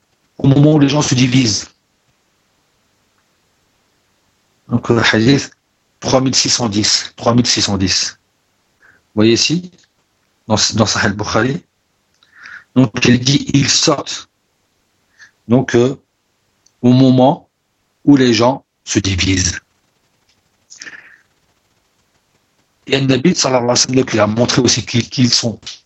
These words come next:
lorsqu'il a dit, « Annahum kilabun nar », kilabun nar, les chiens de l'enfer. Est-ce que quelqu'un a envie d'être, euh, donc, euh, considéré par le prophète, sallallahu alayhi wa sallam, comme chien de l'enfer ?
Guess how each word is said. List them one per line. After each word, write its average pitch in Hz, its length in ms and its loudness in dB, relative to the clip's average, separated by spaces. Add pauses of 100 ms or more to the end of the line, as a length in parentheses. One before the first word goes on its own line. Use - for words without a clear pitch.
lorsqu'il 117 300 0
a 110 80 0
dit, « 135 360 0 (840)
Annahum 131 400 0
kilabun 117 460 -4
nar », 107 460 0 (540)
kilabun 117 380 0
nar, 104 360 0
les 110 120 -2
chiens 127 200 0
de 117 60 -4
l'enfer. 107 520 -4 (840)
Est-ce - 120 0
que - 80 2
quelqu'un 135 340 -2
a 143 80 -4
envie 135 340 2
d'être, 135 400 -2
euh, 117 180 0 (1080)
donc, 113 300 0
euh, 104 200 2 (120)
considéré 131 580 -2
par - 180 -2
le 113 80 -6
prophète, 120 320 -4
sallallahu 113 240 -4
alayhi 110 100 -4
wa - 60 -8
sallam, 123 240 -2
comme 117 260 -4
chien - 220 -4
de 110 40 -6
l'enfer ? 120 400 -6